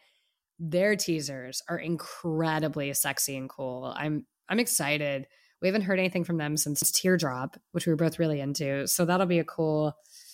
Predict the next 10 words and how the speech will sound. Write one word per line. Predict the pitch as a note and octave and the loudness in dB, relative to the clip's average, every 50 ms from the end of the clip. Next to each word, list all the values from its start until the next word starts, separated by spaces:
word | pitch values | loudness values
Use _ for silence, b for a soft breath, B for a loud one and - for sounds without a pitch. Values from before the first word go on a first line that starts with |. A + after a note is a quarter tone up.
| B B B B B B B | B B B B B B B
release | G3+ F#3+ E3 D3+ D3+ - - | 0 0 2 0 0 -2 -4
as | G3+ G3+ A#3+ | -4 -2 -2
well. | D4 F4 C#4+ F#3 - _ _ _ _ _ | 0 0 0 -2 -4 _ _ _ _ _
So | - - G#3+ G#3 | 0 2 2 2
a | G3+ | 4
lot | G#3+ G3+ F#3+ A3 A3 | 2 2 2 2 2
to | D#4 | 2
look | D#4+ E4 D#4+ | 0 0 0
forward | D#4+ F#3 D#3+ D3+ D#3 D#3+ D3+ | 0 0 0 0 0 -2 -4
to. | - E3 E3 F3+ A#3 D4+ D#4 | -2 -2 0 2 2 0 0